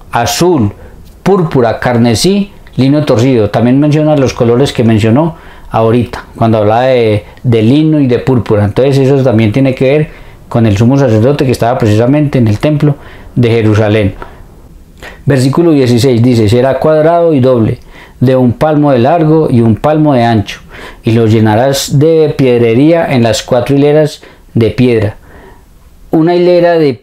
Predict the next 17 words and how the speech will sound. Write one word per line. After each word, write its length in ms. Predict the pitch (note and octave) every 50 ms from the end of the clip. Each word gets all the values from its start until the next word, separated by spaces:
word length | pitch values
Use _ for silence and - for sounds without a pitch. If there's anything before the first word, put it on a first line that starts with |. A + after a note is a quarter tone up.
| _ _ -
una 280 | C3+ C#3 D3+ D#3 D3+
piedra 320 | - D#3+ D#3+ D3+ D3+ D#3+ D3+
sárdica, 680 | - F3 F3+ F#3 F3+ F3 G3 F#3+ - - F3 D#3+ D#3+ - - - - - - -
un 200 | - A#2+ A#2+ A2
topacio 680 | - C#3 C3 - - D#3 E3+ D#3+ - - D#3+ D3 C#3+ - -
y 100 | A#2 A2
un 100 | A2 G#2+
carbunco. 640 | - A#2+ A#2 A#2 C#3+ E3 D#3+ C3+ - - - - - - - - - - - - -
La 120 | - G#2 G2+
segunda 500 | F#2+ G#2+ G#2 G2+ A#2 D#3+ G3+ G3+ G3+ G3+
hilera, 480 | F#3 F3+ E3+ D#3+ D#3 D3+ D3 C#3 C#3 - - - - - - - - -
una 240 | - A#2 A2+ A#2 A2+
esmeralda, 760 | A2 A2 G#2+ G#2 G2+ A#2 C#3+ D#3+ D#3 D3 C#3+ C#3 C#3 C#3+ - -
un 160 | A2+ A2 G2+
zafiro 600 | - A#2 A2+ G#2 C3 D#3 F3 E3+ E3 E3 D#3+ D#3+ - - - - - - -
y 160 | - - G#2 A2
un 300 | C3 D#3 E3 D#3+ D#3